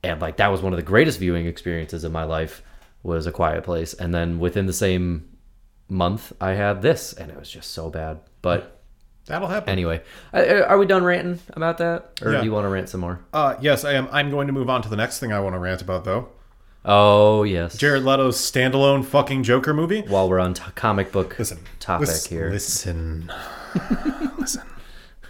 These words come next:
Speaker 2: How the fuck you gonna give Joker a standalone movie?
Speaker 1: Why? Joker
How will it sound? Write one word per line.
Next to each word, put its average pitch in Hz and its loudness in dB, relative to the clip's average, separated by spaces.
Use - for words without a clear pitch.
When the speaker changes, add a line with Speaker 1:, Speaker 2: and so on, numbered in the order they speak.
Speaker 2:
How - -20
the - -20
fuck - -14
you 107 -14
gonna 95 -10
give 92 -12
Joker - -12
a 90 -10
standalone 87 -12
movie? - -14
Speaker 1:
Why? 107 -2
Joker 139 -2